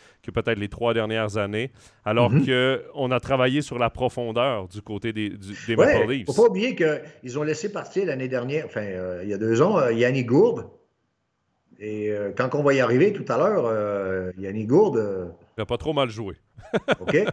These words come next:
Speaker 2: Non, mais Yannick Gourde, c'était quoi ? C'était un gars qui pouvait, il jouait sur, euh, sur l'avantage numérique, sur le deuxième avantage numérique.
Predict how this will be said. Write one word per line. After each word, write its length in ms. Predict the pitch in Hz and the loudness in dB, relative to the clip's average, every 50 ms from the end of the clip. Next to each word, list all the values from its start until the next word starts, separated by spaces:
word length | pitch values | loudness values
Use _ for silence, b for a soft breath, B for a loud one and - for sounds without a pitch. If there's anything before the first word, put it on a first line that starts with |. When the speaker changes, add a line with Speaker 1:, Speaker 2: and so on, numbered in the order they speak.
| - _ B B B B - | -6 _ B B B B -2
Speaker 2:
Non, 140 | 208 285 302 | 0 0 2
mais 200 | 262 208 180 160 | 2 0 2 2
Yannick 240 | 160 160 165 170 165 | 2 0 0 -2 -2
Gourde, 220 | 196 254 254 - | 0 0 0 0
c'était 160 | - 170 147 | -2 -6 -6
quoi ? 200 | - 185 202 196 | -4 -2 -2 -2
C'était 140 | - - 160 | -2 -4 -6
un 100 | 151 147 | -6 -2
gars 140 | 147 180 185 | 0 0 0
qui 160 | 185 180 170 156 | 0 -2 -10 -10
pouvait, 520 | 135 - 151 151 156 175 175 180 170 156 | -10 -10 -10 -6 -2 -2 -2 -2 -2 -4
il 80 | 147 127 | -6 -4
jouait 160 | 135 170 156 | -2 -2 -2
sur, 160 | - 151 143 147 151 | -2 -4 -6 -6 -6
euh, 180 | 143 143 139 | -6 -4 -4
sur 160 | - - 151 | -2 -2 0
l'avantage 460 | 151 147 151 151 151 151 165 156 - 143 | 2 2 2 2 0 2 2 0 0 2
numérique, 480 | 147 147 147 147 165 165 156 165 - | 2 2 2 4 4 2 0 -2 -6
sur 160 | - 139 120 | -2 0 0
le 100 | 117 123 | 2 2
deuxième 360 | 120 131 165 160 131 160 156 151 | 2 4 2 4 4 2 2 2
avantage 420 | 151 147 151 147 147 151 143 135 | 2 2 0 0 0 -2 -2 -2
numérique. 480 | 147 143 143 143 147 165 220 262 B | -2 0 2 4 4 4 4 2 B